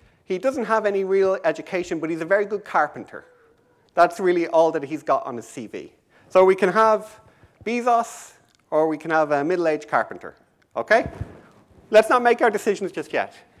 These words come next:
Next, we need a spokesperson, right? We need somebody who can communicate our, our plan and explain our strategy to people, all right? And we've got two C Vs in, and I'm very excited about this one. Who's he? Barack Obama.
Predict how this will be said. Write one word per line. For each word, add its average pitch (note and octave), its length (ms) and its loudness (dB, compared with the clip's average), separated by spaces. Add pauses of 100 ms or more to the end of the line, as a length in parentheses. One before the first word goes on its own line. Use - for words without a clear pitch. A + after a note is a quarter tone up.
(220)
Next, B3+ 400 4
we A#3 100 -4
need A3 160 0
a F#3+ 60 4
spokesperson, - 720 0 (600)
right? D#3 240 0 (100)
We F3+ 80 -6
need A3+ 160 -2
somebody A3+ 300 -2
who G#3 100 -4
can G3+ 160 -8
communicate A#3+ 640 0
our, F#3+ 320 6 (640)
our F3 140 4
plan A#2+ 420 -2 (400)
and C#3+ 80 -8
explain A3+ 400 0
our E3+ 140 2
strategy C3+ 480 -2
to - 80 -20
people, - 340 -18 (140)
all C#3 100 2
right? G3 220 2 (200)
And G3+ 120 4
we've G#3+ 100 4
got G#3+ 220 4
two D#4 280 4
C A#3 220 -4
Vs E3 300 -2
in, D#3 160 2
and F3+ 100 -2
I'm F3 80 -4
very A#3 240 4
excited F#3+ 400 2
about C#3 220 -2
this - 180 -10
one. A2 140 -10 (920)
Who's C#4 200 4
he? F#3+ 280 6 (1700)
Barack C4 360 8
Obama. F3+ 580 4